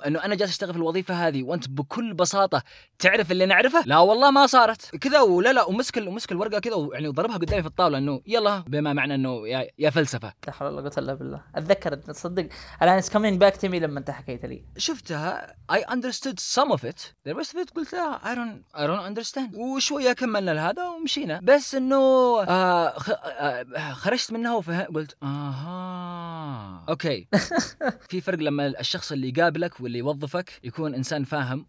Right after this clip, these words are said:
Speaker 1: ومتقبل لفكرة إنه ممكن إنك أنت تكون أحسن منه في حاجة، لكن في بعضهم so insecure، مش واثق من نفسه إنه ال-، ال-
Speaker 2: يا أخي أصلا they're not man-، they're not real managers.
Speaker 1: أيوة.
Speaker 2: لو، لو هم مدراء ناجحين كانوا يشوفوك as an asset.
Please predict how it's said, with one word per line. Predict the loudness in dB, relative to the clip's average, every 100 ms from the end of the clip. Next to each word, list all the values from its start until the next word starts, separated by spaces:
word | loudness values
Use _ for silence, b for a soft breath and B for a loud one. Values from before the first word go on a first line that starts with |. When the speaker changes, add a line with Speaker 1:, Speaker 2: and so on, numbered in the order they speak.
| -6
Speaker 1:
ومتقبل | -2 -2 -4 2 2 4 0 0
لفكرة | -4 -6 -8 -6
إنه | -4 -4 -4
ممكن | -2 2 2 0 -4
إنك | -4 -4
أنت | -6 -8
تكون | -8 -8
أحسن | -8 -8
منه | -8 -10 -12 -8
في |
حاجة، | -6 -6 -8 -4
لكن | 0 2 0
في | -6 -2
بعضهم | 0 0 -2 -6 -8 -10 -4
so | -4 -4 -6 -6
insecure، | -6 -8 -6 -4 -4 -10 _
مش | -6 -6 -4
واثق | -6 -6
من | -4 -2
نفسه | -4 -6 -2
إنه | 0 2 0 -2
ال-، | -4 -2
ال- | -4
Speaker 2:
يا | -4
أخي | -4
أصلا | -2 -2
they're | 0 0
not | 0
man-، | -2 -2 0
they're | 0 2
not | -2 -2
real | -4
managers. | -2 -2 -4 -6 -10 -12 -20 _ -6
Speaker 1:
أيوة. | -6 -8 -14 -16 -18 -20 -10 -4
Speaker 2:
لو، | -4 -4
لو | -2 -2
هم | 0 -2 -2 -4
مدراء | 0 4 4 2
ناجحين | -2 -6 -8 -8 -4
كانوا | -2 -2 -2
يشوفوك | -4 -2 -2 -2
as | -2
an | -2 -2 -2 -4
asset. | -10 -12